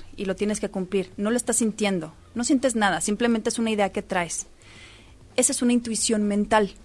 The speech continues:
También llega información mental. En el corazón, como no nos llega con palabras, con imágenes de memoria, con archivos del pasado,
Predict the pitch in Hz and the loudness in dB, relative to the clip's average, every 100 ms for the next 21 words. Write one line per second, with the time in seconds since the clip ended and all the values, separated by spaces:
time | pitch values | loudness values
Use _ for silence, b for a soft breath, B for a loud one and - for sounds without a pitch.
0 | - - - - 190 190 226 233 220 214 | -20 -20 -20 -2 0 2 4 6 6 6
1 | 226 214 185 175 170 - 175 175 175 170 | 4 2 0 2 2 0 -2 -2 -2 -2
2 | 175 - B B B B B - - 214 | -6 -6 B B B B B -10 -2 0
3 | 214 214 220 214 - 247 214 196 196 240 | 2 4 4 4 2 2 2 0 4 4
4 | 247 254 247 - 269 254 226 190 185 185 | 4 4 2 4 4 4 2 2 0 -4
5 | 185 - - - 220 214 196 196 - 190 | -8 -14 -10 -2 0 2 0 0 -2 -4
6 | 170 202 214 175 160 156 165 185 - 226 | -2 -2 0 -2 -6 -10 -12 -10 -2 0
7 | 214 190 - 185 170 175 - 170 165 160 | 0 0 -2 -2 -2 -2 -4 -6 -6 -4
8 | 156 165 156 160 | -2 0 2 0